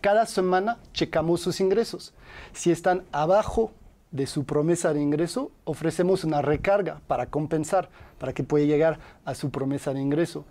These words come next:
Y solo cobramos en la semana donde gana más que su promesa de ingreso. Y la segunda cosa que hacemos es que no cobramos interés. Nosotros solo cobramos una suscripción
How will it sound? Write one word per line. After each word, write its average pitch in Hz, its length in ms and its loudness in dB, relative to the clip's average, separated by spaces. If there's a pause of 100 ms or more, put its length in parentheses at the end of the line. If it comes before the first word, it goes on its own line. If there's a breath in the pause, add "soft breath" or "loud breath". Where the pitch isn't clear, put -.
(360 loud breath)
Y 175 80 0
solo 226 260 2
cobramos 196 600 2
en 165 120 0
la 151 80 2
semana 165 420 2
donde 147 300 0
gana 156 340 -2
más 165 540 2
que 156 100 -2
su 151 160 -4
promesa 147 580 -2
de 135 140 -6
ingreso. 135 500 -4 (760 loud breath)
Y 170 300 2
la 160 200 2
segunda 208 400 2
cosa 185 260 2
que 165 100 0
hacemos 185 440 2
es - 160 -6
que 165 80 2
no 196 200 4
cobramos 196 520 2
interés. 175 500 0 (540 loud breath)
Nosotros 175 520 2
solo 190 300 2
cobramos 175 400 0
una 160 160 0
suscripción 196 600 -2